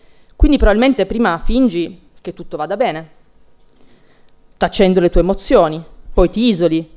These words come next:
poi smetti di prenderti cura di te, di te stesso.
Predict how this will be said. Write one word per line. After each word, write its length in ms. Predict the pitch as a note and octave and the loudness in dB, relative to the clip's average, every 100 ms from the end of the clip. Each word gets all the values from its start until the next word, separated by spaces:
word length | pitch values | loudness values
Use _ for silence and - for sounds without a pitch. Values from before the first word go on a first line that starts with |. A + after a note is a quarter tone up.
| - _ - | -20 _ 2
poi 160 | B3 | 4
smetti 260 | G#3 G3+ G3 | 4 2 0
di 80 | G3 | 2
prenderti 400 | G#3 G#3 F#3+ G3 | 2 2 0 0
cura 220 | G#3 G3+ | 4 4
di 120 | F#3+ | 2
te, 380 | G3+ F3+ E3+ - | 0 0 0 -12
di 100 | - | -14
te 100 | F3 | -12
stesso. 600 | F#3 - A3 - F3+ E3+ | -8 0 0 0 -8 -10